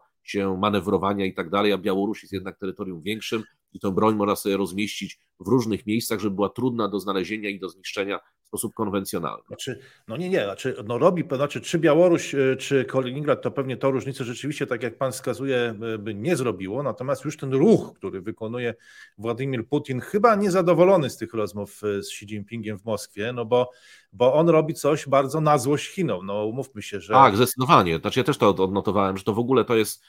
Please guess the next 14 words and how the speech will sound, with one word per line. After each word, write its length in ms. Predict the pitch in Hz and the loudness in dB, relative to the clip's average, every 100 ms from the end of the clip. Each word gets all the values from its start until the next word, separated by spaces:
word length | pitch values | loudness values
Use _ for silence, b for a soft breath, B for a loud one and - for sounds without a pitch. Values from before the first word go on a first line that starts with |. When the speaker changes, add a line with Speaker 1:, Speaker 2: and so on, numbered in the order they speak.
| b b | b b
Speaker 1:
zresztą 340 | 95 131 123 | -2 2 4
on, 200 | 127 127 | 4 2
e, 240 | 123 117 117 | 2 2 0
był 240 | 123 123 | 0 2
mocno 280 | 120 - 117 | 0 -2 -2
niezadowolony 720 | 131 139 104 92 90 85 82 | -2 0 -2 -2 -4 -6 -8
z 60 | - | -10
tego, 360 | 82 82 80 | -8 -6 -8
z 60 | - | -10
tych 140 | 95 | -10
komunikatów, 720 | - 98 98 95 80 - _ | -6 -6 -6 -8 -10 -12 _
to 60 | 101 | -20
widzieliśmy 680 | - 117 117 - 87 82 82 - | -12 -10 -8 -8 -12 -14 -14 -12
chyba 460 | 85 82 80 78 | -8 -8 -6 -10